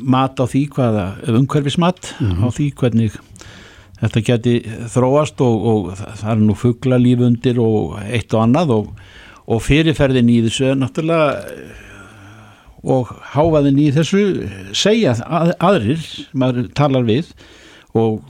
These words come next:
Speaker 1: og í Noregi til dæmis, en, eh, sá sem að þekkir þetta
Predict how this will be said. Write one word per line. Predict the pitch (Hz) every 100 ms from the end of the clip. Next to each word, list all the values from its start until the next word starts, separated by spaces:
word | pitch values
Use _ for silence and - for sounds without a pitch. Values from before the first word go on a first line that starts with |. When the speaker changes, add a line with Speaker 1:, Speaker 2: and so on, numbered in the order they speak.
| -
Speaker 1:
og | 101 113
í | 110 107
Noregi | 127 143 120 98 113
til | 123
dæmis, | 123 156 180 - - - - - - -
en, | - 135 143 143 _
eh, | 143 98 139 117
sá | 120 147 147
sem | 151 147
að | 139 131 - - -
þekkir | - 151 - 143
þetta | 143 131 151